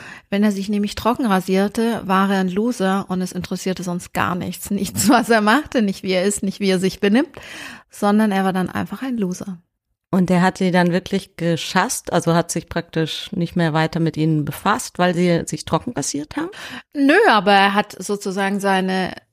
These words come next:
Speaker 1: seine leichte Verachtung für den trocken rasierenden Mann zum Ausdruck gebracht und,
Speaker 2: Aber
Speaker 1: ja.
Speaker 2: was ist denn so schlimm an Trockenrasieren?
Speaker 1: Keine Ahnung, ich glaube, er findet es irgendwie verweichlicht.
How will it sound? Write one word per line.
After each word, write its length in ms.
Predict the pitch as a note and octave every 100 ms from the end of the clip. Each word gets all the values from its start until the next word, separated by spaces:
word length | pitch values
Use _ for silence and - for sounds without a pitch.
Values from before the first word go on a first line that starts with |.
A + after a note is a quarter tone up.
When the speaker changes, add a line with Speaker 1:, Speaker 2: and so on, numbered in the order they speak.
| -
Speaker 1:
seine 360 | F#3+ F#3+ F#3+
leichte 420 | F#3 E3 G#3 -
Verachtung 540 | F3 - F3 - F#3+ F#3
für 180 | - F3+
den 240 | F3+ F#3
trocken 320 | - F#3 G#3
rasierenden 640 | F3+ F3+ F3+ F#3 F3 E3+
Mann 260 | E3 E3+ F#3
zum 160 | - F#3
Ausdruck 460 | - F#3 - A#3+
gebracht 580 | B3+ B3 A#3 C#4 - -
und, 480 | A3 A3 A3 A3+ -
Speaker 2:
Aber 140 | G3+
Speaker 1:
ja. 60 | C#4+
Speaker 2:
was 100 | F#3
ist 200 | - -
denn 120 | F#4
so 80 | F4
schlimm 260 | - G3
an 140 | D#3 D#3+
Trockenrasieren? 1040 | - D#3 D#3+ D#3 D3 C3+ D3 C#3+ C#3+ C#3
Speaker 1:
Keine 380 | - F#3+ G3+ A3+
Ahnung, 320 | C#3+ G3+ A#3
ich 140 | F#3 -
glaube, 200 | F3+ G3+
er 80 | G3
findet 320 | G3+ G3 F3
es 80 | -
irgendwie 300 | - F3 F3+
verweichlicht. 800 | - - - - F3 - -